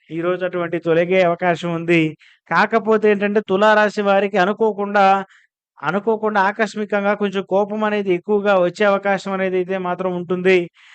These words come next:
దానివల్ల వీరు అనుకోకుండా కోష్-, కోపానికి, ఆవేశానికి లోనై అను-, అను-,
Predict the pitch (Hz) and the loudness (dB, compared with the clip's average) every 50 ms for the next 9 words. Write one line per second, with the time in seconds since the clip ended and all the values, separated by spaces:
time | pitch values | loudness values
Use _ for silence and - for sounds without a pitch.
0 | - _ - 151 170 185 185 185 185 196 196 214 202 196 202 196 196 190 180 175 | -20 _ -4 0 0 0 2 2 2 2 2 2 2 2 2 2 2 2 2 0
1 | 170 156 165 196 196 - 214 202 208 214 208 202 202 202 190 185 190 185 - 175 | 0 -2 -2 -4 -2 -2 -2 -2 -2 -4 -4 0 0 0 0 0 -4 -6 -6 -4
2 | 185 190 180 - - _ 180 185 190 196 208 202 196 196 196 190 196 175 175 185 | -4 -4 -4 -8 -8 _ -4 -4 -2 0 -2 -2 -2 -2 -4 -4 -4 -2 0 0
3 | 196 190 180 190 196 185 185 180 175 180 175 175 180 185 185 180 165 160 165 - | -2 -2 -4 -4 -4 -4 -4 -6 -6 -4 -2 -2 0 0 0 0 0 -2 -6 -12
4 | _ - - - - _ _ _ 135 147 180 226 233 226 180 147 170 185 214 | _ -20 -20 -20 -20 _ _ _ -4 -2 0 0 0 0 -2 -2 0 -2 -2